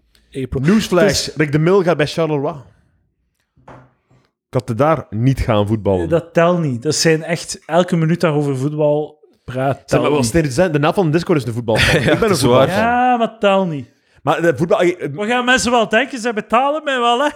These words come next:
Speaker 2: Maar ko-, mensen, eh, moet, eh, mo-, ik vind, ik vind dat geen enkel probleem dat je elke aflevering vijf minuutjes over voetbal zou praten. Geen enkel probleem.
Speaker 1: Ik wil uit, nu dat ik zat ben, wil ik even, wil ik even oprecht doen.
Speaker 2: Zie je mij graag?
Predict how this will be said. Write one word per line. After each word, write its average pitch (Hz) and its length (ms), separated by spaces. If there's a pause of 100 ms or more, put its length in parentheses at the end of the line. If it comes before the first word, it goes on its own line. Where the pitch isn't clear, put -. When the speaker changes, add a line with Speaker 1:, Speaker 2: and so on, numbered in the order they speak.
(220)
Speaker 2:
Maar - 240
ko-, - 140 (200)
mensen, 156 460
eh, 113 140
moet, 123 260
eh, 127 120
mo-, 139 200
ik - 140
vind, 220 240
ik 170 80
vind 208 200 (140)
dat 175 120
geen 165 120
enkel 208 160
probleem 185 260
dat 165 120
je 147 80
elke 160 280
aflevering 151 560 (160)
vijf 139 320
minuutjes 120 240
over 107 120
voetbal 98 260
zou 92 140
praten. 87 300 (200)
Geen 135 160
enkel 120 200
probleem. 90 320
Speaker 1:
Ik - 140
wil 170 160
uit, 175 180
nu 170 80
dat 175 100
ik 165 80
zat 175 260
ben, 170 220
wil 165 120
ik 156 100
even, 156 320 (1300)
wil 147 120
ik 143 120
even 135 320
oprecht 123 440
doen. 117 360
Speaker 2:
Zie - 140
je 143 60
mij 117 100
graag? 87 320